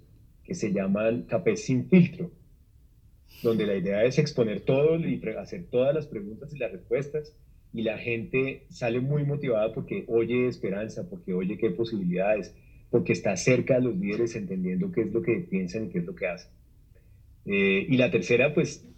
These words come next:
también, también tomarse un tiempo para saber de la gente, pero personalmente. Eh, hemos tenido más de trescientos cincuenta casos de personas contagiadas, afortunadamente ningún fallecido,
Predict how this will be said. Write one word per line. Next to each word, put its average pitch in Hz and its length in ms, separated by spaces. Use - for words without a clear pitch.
también, 107 760
también 101 360
tomarse 127 340
un 135 100
tiempo 135 260
para 135 160
saber 92 240
de 104 80
la 123 100
gente, 98 300
pero - 220
personalmente. 92 680
Eh, 95 520
hemos 110 240
tenido 107 280
más 113 140
de 120 100
trescientos 107 420
cincuenta 101 480
casos 120 580
de 95 220
personas 92 420
contagiadas, 101 800
afortunadamente 107 760
ningún 98 300
fallecido, 113 480